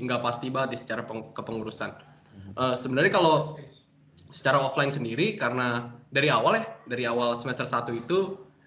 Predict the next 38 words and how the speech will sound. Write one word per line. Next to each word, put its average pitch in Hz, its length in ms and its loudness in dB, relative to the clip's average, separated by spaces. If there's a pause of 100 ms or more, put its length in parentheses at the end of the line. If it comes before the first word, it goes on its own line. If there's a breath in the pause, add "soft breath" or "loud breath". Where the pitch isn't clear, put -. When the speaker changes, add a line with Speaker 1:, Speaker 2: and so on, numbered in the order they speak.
(200 soft breath)
Speaker 1:
eh, 117 240 0 (180)
punya 151 300 6
ambisi 170 240 4
lah 117 160 2
menjadi 117 220 -2
kahim 123 340 0
dan 113 160 -8
lain-lain. 120 400 -2
Speaker 2:
Wih. - 80 -8
Speaker 1:
Jadi 160 100 2 (460)
untuk 147 240 -6
menyiapkan 147 720 0 (240)
masalah 127 320 -2
komunikasi 131 560 -4
di 127 180 -6 (220)
offline 127 480 -2
itu 190 140 -2
mungkin 175 340 -2
lebih, 120 400 -4 (480)
lebih 120 240 -4
mungkin 131 240 2
waktu 156 220 2
itu 170 100 2
sudah 120 420 -2
mempersiapkan 127 540 2
lah 113 160 0
berapa, 107 220 -4
udah 110 160 -4
mempersiapkan 110 420 -4
beberapa 120 320 -2
rencana 120 400 0
nih. 107 180 -6
Cuma 147 220 -4
kalau - 380 2 (260 loud breath)
secara 151 220 2
online 143 480 2
ya, - 40 -10 (200)
karena 131 280 -2